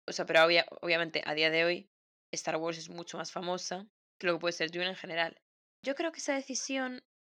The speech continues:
como tantas otras cosas de esta película, parten de un problema, que lo estoy ob-, s-,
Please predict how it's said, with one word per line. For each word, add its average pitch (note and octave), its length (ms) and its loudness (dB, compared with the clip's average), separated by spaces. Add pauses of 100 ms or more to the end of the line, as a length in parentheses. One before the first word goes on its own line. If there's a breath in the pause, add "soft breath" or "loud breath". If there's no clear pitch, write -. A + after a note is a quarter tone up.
como F#3 220 0
tantas A3+ 360 -6
otras A3 280 -6
cosas G#3 360 -6
de G3+ 60 -10
esta G3+ 160 -6
película, G#3 520 -4 (120)
parten A3+ 340 6
de A3+ 80 0
un A3 140 -4
problema, G3+ 640 -2 (540)
que F#3+ 80 0
lo F#3 60 4
estoy G3+ 180 -2
ob-, G3+ 180 -4 (160)
s-, - 260 -12